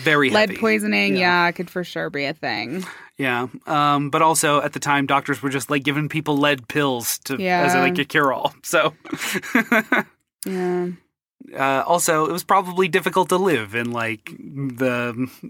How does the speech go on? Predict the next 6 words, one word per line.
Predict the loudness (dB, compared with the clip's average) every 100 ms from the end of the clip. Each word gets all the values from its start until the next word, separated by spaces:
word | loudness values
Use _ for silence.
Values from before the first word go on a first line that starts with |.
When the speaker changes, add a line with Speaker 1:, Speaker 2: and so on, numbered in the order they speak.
| -18 -16
Speaker 1:
late | 0 0 2
seventeen | 0 0 0 0
hundreds. | 0 -2 -6 -2 2
<laughs> | 2 0
So | -4 2 2 2
Speaker 2:
Mm-hmm. | 0 -2